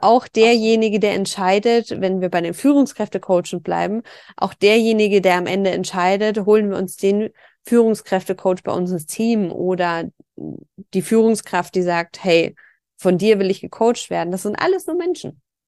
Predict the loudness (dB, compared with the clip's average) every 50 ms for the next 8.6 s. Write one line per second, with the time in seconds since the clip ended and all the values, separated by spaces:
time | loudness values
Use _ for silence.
0 | _ _ -10 -10 -8 -8 -8 -8 -2 2 4 6 8 6 6 4 2 2 2 4
1 | 4 4 2 -2 -4 -12 -20 _ _ _ _ _ _ _ _ _ _ _ _ _
2 | _ _ _ _ -2 0 2 2 4 4 2 2 0 0 -2 -4 -2 -4 -2 0
3 | -2 -2 -2 -2 -4 -6 -2 0 2 4 4 4 2 0 -2 -2 -2 -2 -2 -2
4 | -2 -2 -2 -2 -4 -8 -12 -8 -4 -2 -2 0 0 -2 0 2 2 4 4 2
5 | 2 0 -2 -4 -2 -2 -2 -2 -2 -2 -2 0 2 0 0 0 0 -2 0 0
6 | 0 0 -2 -4 -4 -2 -2 -2 0 0 -2 -2 -2 -2 -4 -4 -4 -4 -4 -2
7 | -2 -2 -4 -6 -6 -6 -6 -6 -6 -6 -6 -6 -6 -8 -10 -10 -10 -12 -14 -14
8 | -10 -8 -8 -8 -8 -8 -6 -6 -4 -2 -2 -4